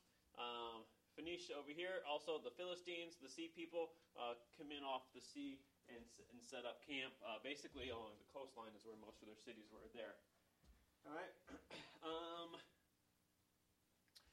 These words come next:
all right, the other thing we looked at was the geography of the Palestinian area. All right, and there's, there's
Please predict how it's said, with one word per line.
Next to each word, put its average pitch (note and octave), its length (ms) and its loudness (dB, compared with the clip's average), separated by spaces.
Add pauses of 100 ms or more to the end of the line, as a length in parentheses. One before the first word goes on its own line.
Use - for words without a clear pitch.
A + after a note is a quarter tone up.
(720)
all - 80 8
right, D3+ 160 10
the F3+ 80 10
other G3 80 8
thing F#3+ 240 4
we E3+ 80 2
looked F#3 240 4
at E3+ 80 8
was D#3+ 240 0
the C#3+ 80 -4
geography C4+ 720 4 (960)
of E3 320 8 (160)
the D3+ 400 6 (1200)
Palestinian F3 640 4
area. C#3 400 2 (640)
All C3+ 160 4
right, - 80 8
and C#3 160 0
there's, C3 240 0
there's C3 160 0